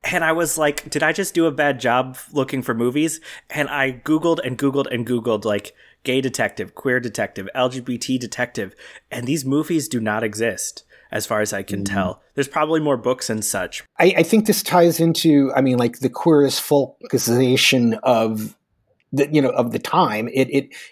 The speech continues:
Speaker 3: it very much plays into everything that you just said. You know, nowadays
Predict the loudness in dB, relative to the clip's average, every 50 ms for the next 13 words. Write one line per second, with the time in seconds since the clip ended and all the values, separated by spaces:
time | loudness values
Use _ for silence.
0 | _ 0 0 0 4 4 4 6 6 6 4 4 2 0 -4 -8 -4 2 4 4
1 | 6 6 4 4 2 -2 -4 0 0 2 2 2 2 2 2 2 4 4 4 2
2 | 2 0 -4 _ _ _ _ _ _ 0 0 2 2 2 0 0 0 0 0 0
3 | -2 0 2 2 2 2 0 -2 -2 -2 -2 0 0 2 2 0 0 -4 -8 -12
4 | -18 -18 -20 -20 _ _ _ _ -4 -2 0 0 0 -2 -2 0 2 4 6 6
5 | 6 6 6 6 4 4 0 -2 -4 -4 -6 -6 -8